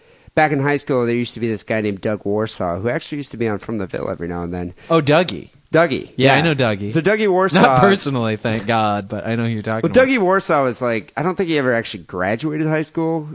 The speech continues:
Speaker 2: Yeah.
Speaker 1: but he was a senior. I think he was held back a number of years. So he was like a twenty-three-year-old senior. So he used to buy alcohol for us every now and then.
Speaker 2: Uh-huh.
Speaker 1: 'Cause they do let tards buy alcohol. <laughs> But anyway, you'd see Dougie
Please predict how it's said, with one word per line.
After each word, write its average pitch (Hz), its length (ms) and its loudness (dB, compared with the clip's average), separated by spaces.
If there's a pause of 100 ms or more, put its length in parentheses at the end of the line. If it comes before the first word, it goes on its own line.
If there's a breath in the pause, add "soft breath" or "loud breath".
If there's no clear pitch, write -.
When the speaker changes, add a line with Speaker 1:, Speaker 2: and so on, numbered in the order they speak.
Speaker 2:
Yeah. 95 200 -6
Speaker 1:
but 110 260 -2
he 120 200 -2
was 139 120 -2
a 135 60 -2
senior. 120 800 0 (180)
I 117 100 -4
think 131 140 -4
he 131 40 -2
was 120 100 -6
held 110 220 -4
back 107 220 0
a 104 40 -8
number 95 220 -4
of 90 40 -4
years. 85 220 -4
So 131 80 -6
he 147 120 0
was 170 100 -2
like 160 100 -2
a 135 60 -2
twenty-three-year-old 123 760 -2
senior. 101 400 -4
So 135 140 -4
he 143 60 2
used 143 120 -2
to 139 80 -2
buy 117 200 0
alcohol 107 360 0
for 101 160 -4
us 95 120 -4
every 90 180 -4
now 87 160 -6
and 80 100 -10
then. 107 60 -4
Speaker 2:
Uh-huh. 101 200 -4 (840)
Speaker 1:
'Cause 117 80 -16
they 120 120 -2
do 127 180 0
let 110 200 -2
tards 104 320 -4
buy 87 120 -6
alcohol. 92 580 -6
<laughs> 494 40 -14 (520 loud breath)
But 180 140 4
anyway, 196 320 4
you'd 170 260 0
see 233 320 -2
Dougie 143 600 2